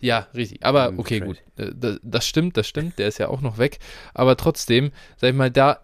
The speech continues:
Speaker 1: da hast du einen Raheem Mostert, der schon fast vierzig ist, gefühlt.
Speaker 2: <laughs>
Speaker 1: Und, äh, jetzt halt ihn.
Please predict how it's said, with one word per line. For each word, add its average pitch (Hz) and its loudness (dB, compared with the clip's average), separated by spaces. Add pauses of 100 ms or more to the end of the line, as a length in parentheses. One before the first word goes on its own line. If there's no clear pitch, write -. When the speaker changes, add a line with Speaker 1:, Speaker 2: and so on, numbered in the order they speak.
Speaker 1:
da 120 2
hast 143 -2
du 147 2
einen 120 0
Raheem 117 2
Mostert, 175 2 (380)
der 117 6 (760)
schon 120 -2
fast 127 -2
vierzig 175 2
ist, - -4 (100)
gefühlt. 131 2 (360)
Speaker 2:
<laughs> - -10
Speaker 1:
Und, 135 4 (460)
äh, 123 2
jetzt 139 0
halt 143 4
ihn. 135 -2